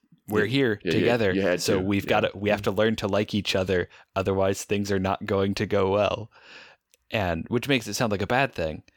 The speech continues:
Speaker 1: but in the end, you end up forming these, like, these really close friendships
Speaker 2: Mm-hmm.
Speaker 1: with people that, I mean, you just, that you just wouldn't otherwise,
Speaker 2: Mm-hmm.
Speaker 1: 'cause you wouldn't have that sort of opportunity.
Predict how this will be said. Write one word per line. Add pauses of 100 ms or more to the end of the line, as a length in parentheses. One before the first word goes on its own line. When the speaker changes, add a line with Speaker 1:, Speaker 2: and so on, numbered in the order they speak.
(400)
Speaker 1:
but (400)
in
the
end,
you
end
up
forming
these,
like,
these
really
close
friendships (200)
Speaker 2:
Mm-hmm.
Speaker 1:
with
people (280)
that, (720)
I
mean,
you
just,
that
you
just
wouldn't
otherwise,
Speaker 2:
Mm-hmm. (540)
Speaker 1:
'cause
you
wouldn't
have
that
sort
of
opportunity.